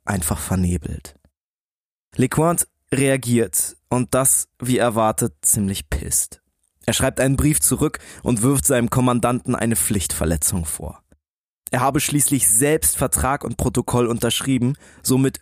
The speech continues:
müsse ihr Plan auf jeden Fall durchgeführt werden.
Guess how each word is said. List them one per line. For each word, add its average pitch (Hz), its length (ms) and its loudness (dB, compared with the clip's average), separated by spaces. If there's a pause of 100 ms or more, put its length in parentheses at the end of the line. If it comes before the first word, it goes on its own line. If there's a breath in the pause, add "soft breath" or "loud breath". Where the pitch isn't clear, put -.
müsse 139 480 2
ihr 117 180 0
Plan 113 420 0
auf - 200 -2
jeden 120 340 2
Fall 104 260 2
durchgeführt - 640 -2
werden. - 320 -6